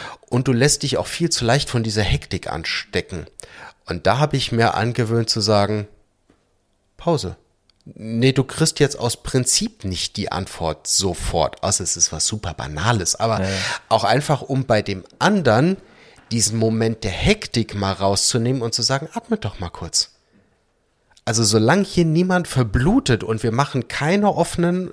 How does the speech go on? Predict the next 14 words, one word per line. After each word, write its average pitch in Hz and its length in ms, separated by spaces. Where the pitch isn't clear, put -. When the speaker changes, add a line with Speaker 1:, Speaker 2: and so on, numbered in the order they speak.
Speaker 1:
äh, 135 220
äh, 117 440
Herz-O 135 520
Ps, - 560
hat - 320
alles - 640
immer 170 340
einen 127 340
Moment 104 500
Zeit, 117 380
um's 104 300
in 95 120
Ruhe 131 420
anzugucken. - 640